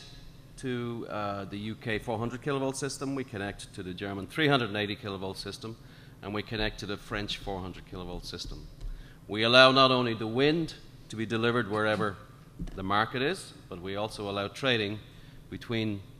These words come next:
the three grids. This is important. Thanks.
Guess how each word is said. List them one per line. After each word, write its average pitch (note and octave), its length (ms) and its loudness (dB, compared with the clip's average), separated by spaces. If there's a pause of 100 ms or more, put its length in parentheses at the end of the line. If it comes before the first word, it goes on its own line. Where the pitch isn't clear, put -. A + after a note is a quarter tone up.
(220)
the F#2+ 80 -10
three G#2 440 -4 (220)
grids. G2+ 480 -4 (720)
This - 140 -8
is F#2 140 -8
important. G#2+ 440 -6 (560)
Thanks. - 220 -16